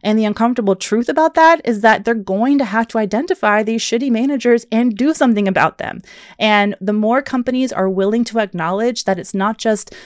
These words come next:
the lowest, you know, entry-level employee that they have to pay attention to, it's managers. Like, why aren't we training better managers? Like, we cause, like,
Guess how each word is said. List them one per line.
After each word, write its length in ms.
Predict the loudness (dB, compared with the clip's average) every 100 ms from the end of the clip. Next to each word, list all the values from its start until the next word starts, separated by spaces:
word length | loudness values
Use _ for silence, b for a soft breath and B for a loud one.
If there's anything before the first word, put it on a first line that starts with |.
| B
the 120 | -2
lowest, 720 | 0 2 4 4 2 -2 -10 -8
you 160 | -2 0
know, 160 | -2 0
entry-level 540 | 0 0 0 0 0
employee 560 | -4 -4 -4 -4 -2 -2
that 100 | 0
they 120 | -2
have 180 | -2 -6
to 80 | -6
pay 160 | -6
attention 440 | -6 -6 -6 -4 -4
to, 280 | -4 -6 -8 B B B
it's 220 | -2 -2 -6
managers. 760 | -4 0 0 -4 -14 -16 -18
Like, 120 | -18 -12
why 340 | -6 -4 -2
aren't 160 | 0 0
we 100 | 0
training 460 | 0 2 2 2 2
better 340 | 2 4 2
managers? 640 | 2 0 0 -2 -6 -2
Like, 300 | 0 0 -2 B B B B
we 160 | -8 -6
cause, 380 | 0 0 0 -6
like, 260 | -8 -8